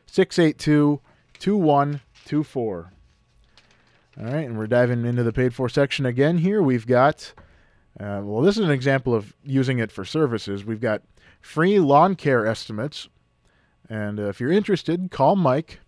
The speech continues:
at six one two, three zero eight, five five nine nine. That again, we've got free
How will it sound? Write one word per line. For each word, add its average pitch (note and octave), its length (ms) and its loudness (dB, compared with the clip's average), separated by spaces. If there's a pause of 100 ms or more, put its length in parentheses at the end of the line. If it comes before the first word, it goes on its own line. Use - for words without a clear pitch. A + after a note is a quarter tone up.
at G#2+ 160 -10
six - 280 -4
one F#3+ 200 2
two, D3+ 400 0 (500)
three D3 260 0
zero F3 380 4
eight, B2 380 -2 (360)
five D#3+ 360 4
five D3 420 6
nine C3 380 0
nine. F#2+ 440 -4 (680)
That G#2 140 -4
again, A#2 300 -2
we've C3 140 0
got A2+ 200 2
free C#3+ 480 0